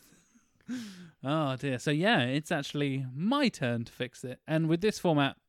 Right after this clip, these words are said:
we're gonna be, essentially, one of us will take the lead on a particular episode, on a particular film, we'll write slightly more detailed than some of the ones we've done before, slightly less detailed than the ones that where we read it basically note for note,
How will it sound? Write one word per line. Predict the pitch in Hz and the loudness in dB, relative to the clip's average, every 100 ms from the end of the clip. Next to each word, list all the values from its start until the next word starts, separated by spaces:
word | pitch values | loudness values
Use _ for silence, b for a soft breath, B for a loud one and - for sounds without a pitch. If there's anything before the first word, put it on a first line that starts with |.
| _ _ - | _ _ -6
we're | 147 160 | 0 0
gonna | 165 156 | 2 2
be, | 143 143 135 B B B | 2 2 0 B B B
essentially, | 143 202 214 180 139 - | 0 2 2 2 -2 2
one | 170 | 4
of | 170 | 4
us | 156 | 2
will | 147 | 0
take | 160 127 | 0 2
the | 135 | 2
lead | 131 143 127 117 - _ | 4 6 4 0 -6 _
on | - 127 | 0 0
a | 120 | 2
particular | - 123 139 131 | 0 0 2 2
episode, | - 135 | 4 4
on | 131 | 6
a | 117 | 4
particular | - 156 - 127 | 2 -2 0 -2
film, | - 131 120 113 B B B _ _ | 2 4 6 2 B B B _ _
we'll | 143 147 147 139 131 - - | 6 8 8 6 2 -4 -8
write | 139 143 143 - | 0 2 2 4
slightly | 180 165 170 | 2 4 4
more | 175 175 | 4 4
detailed | 175 170 185 165 156 | 4 2 2 2 0
than | 160 160 156 | 0 0 0
some | - 151 | 2 4
of | |
the | 151 | 6
ones | 151 147 | 4 2
we've | 135 | 0
done | 147 | 0
before, | - 254 | 2 2
slightly | - 220 143 | 2 2 4
less | 151 147 | 4 2
detailed | - 143 156 139 131 | 2 2 2 2 2
than | 127 | 2
the | |
ones | 127 123 120 | 4 4 2
that | 131 | 2
where | 120 | 4
we | 123 | 4
read | 123 120 | 4 4
it | 127 - - | 0 -4 -8
basically | 135 120 - 120 | -2 0 2 2
note | 120 123 - | 4 4 2
for | 131 | 2
note, | 120 120 | 4 2